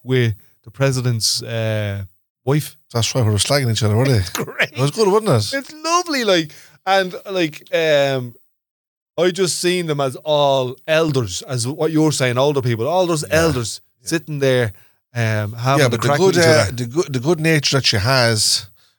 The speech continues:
Speaker 2: and the good sense of humour that she has, obviously it can alert, it can alert conversation and also can make the other people feel comfortable around you, like, you know what I mean? So I think that's where, uh, I think that's where part of that came in as well.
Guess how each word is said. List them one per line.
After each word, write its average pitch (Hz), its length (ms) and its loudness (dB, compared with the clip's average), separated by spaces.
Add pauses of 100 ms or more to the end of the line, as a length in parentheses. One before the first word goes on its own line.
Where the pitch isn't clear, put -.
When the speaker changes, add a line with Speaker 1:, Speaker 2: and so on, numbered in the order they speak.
(160)
Speaker 2:
and 107 120 0
the 110 60 0
good 117 180 -2
sense 123 280 -2
of 98 60 -2
humour 120 240 -2
that 107 140 0
she - 120 -4
has, 101 520 0 (540)
obviously 120 500 -2
it 110 100 -10
can 117 160 -2
alert, 110 680 -2 (280)
it 123 140 -6
can 185 160 0
alert 175 240 2
conversation 123 760 -4 (320)
and 120 100 0
also 143 280 2
can 127 140 -2
make 131 140 2
the 139 80 2
other 139 120 0
people 120 220 -2
feel 113 200 -2
comfortable 117 580 0
around 113 300 2
you, 95 60 -4
like, 90 180 -8
you 104 80 -2
know 107 80 0
what 110 100 0
I 123 120 4
mean? 147 80 -2 (1160)
So 123 200 0
I 120 80 2
think 147 200 0
that's 143 300 2
where, 123 220 2
uh, 110 360 4
I - 80 -2
think 123 220 0
that's 120 200 0
where 107 100 2
part 110 280 0
of 101 60 -2
that 101 100 -2
came 90 180 -8
in 92 80 -6
as 90 100 -14
well. 85 160 -8